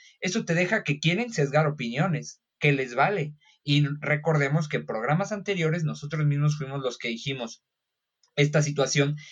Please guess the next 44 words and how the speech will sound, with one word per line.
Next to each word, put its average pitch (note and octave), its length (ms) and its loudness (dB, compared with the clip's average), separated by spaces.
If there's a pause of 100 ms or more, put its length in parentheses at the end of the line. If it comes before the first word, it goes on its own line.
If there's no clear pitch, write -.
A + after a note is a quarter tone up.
(120)
de A#2+ 260 0
que, A#2 640 0 (160)
eh, A2+ 280 -2
Salinas D3 520 4
Pliego F3 420 0
en A#2 500 -8
Banco C3 280 2
Azteca D3 320 0
y A#2 40 -6
todos C3+ 200 -2
estos C#3 240 -4
decía A#2+ 280 0
como A#2 220 -4
de, A2+ 140 0
"Ah, F3 160 6
ade-, E3 180 -2
adelanta F#3 480 2
tus D3 180 -4
pagos, C#3+ 480 0 (420)
este, B2 800 -2
para B2+ 200 2
que B2 480 -4
evites D3+ 300 2
atrasarte D#3 580 0
con C#3+ 140 -6
esto D3+ 140 -2
de D3+ 60 2
la A#2 120 -2
cuarentena A#2+ 400 2
si C#3 100 -2
no B2+ 100 -6
puedes C3 200 0
salir". A#2+ 340 -6 (200)
Y C3 60 -10
es B2+ 60 -8
como, B2+ 300 -4 (280)
o - 40 -8
sea, B2 300 0 (180)
ahí C#3 260 0
clarísima F#3+ 580 -2
se D#3+ 80 -2
ve E3 100 2
la F3 140 2
idea F3+ 360 0